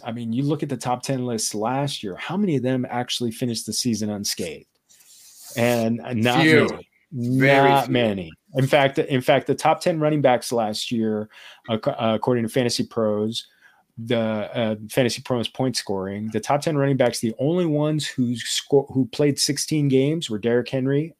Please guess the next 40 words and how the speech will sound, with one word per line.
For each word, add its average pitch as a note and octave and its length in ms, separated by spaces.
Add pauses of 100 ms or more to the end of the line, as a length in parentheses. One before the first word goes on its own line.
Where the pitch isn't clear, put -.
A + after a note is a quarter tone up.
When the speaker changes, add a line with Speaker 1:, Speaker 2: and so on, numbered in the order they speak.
Speaker 1:
and G#2+ 160
Kareem A2 300
Hunt. G#2+ 200 (760)
So G2+ 340
Kareem B2 340
Hunt, B2+ 180
who G2 80
Speaker 2:
Wow. G#2+ 60
Speaker 1:
snuck C#3 580
in B2 300
at A2 240
number A2 200
ten. E2+ 300 (380)
So, C#3 400
Speaker 2:
Wow. C#3+ 440
Speaker 1:
you B2 140
know, A#2+ 200
it's, C3 540 (100)
you C#3 120
know, C3+ 300
everybody D#3+ 380
else D3+ 200
missed C#3 300
at A#2 60
least A2+ 300
one A#2 280
game. G#2 320
So, G#2 400
you A#2 140
know, C#3 100
say C3+ 200
it. A2 80
So B2 160
that, C3 280
that's C#3 260
the - 60
thing G3 180
that C3 200
this D#3 220
is, F3+ 220